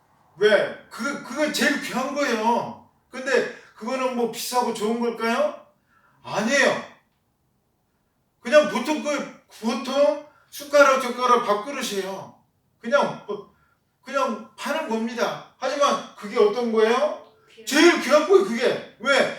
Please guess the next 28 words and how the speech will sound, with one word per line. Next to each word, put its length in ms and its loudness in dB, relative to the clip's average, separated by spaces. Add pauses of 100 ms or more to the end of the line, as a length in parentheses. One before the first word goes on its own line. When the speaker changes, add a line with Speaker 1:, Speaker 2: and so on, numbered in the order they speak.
(140)
Speaker 1:
그걸 340 6
매일 280 4
먹으니까. 840 -4 (840)
그게 460 0
제일 320 -4
어떤 260 -2
거예요? 500 2 (380)
Speaker 2:
귀한 200 -10
Speaker 1:
그게 120 2
제일 300 0
귀한 340 0
거예요. 880 -4
Speaker 2:
아멘. 540 -20
Speaker 1:
그게 200 2
제일 240 0
귀한 240 -2
겁니다. 560 -4 (260)
우리는 460 -2
이걸 220 0
잘 300 -2
모르고 760 2 (300)
어디 340 -2
나가서 580 2
큰 560 -8
많은 320 4
사람들 400 0
앞에서 340 -6
뭐 380 2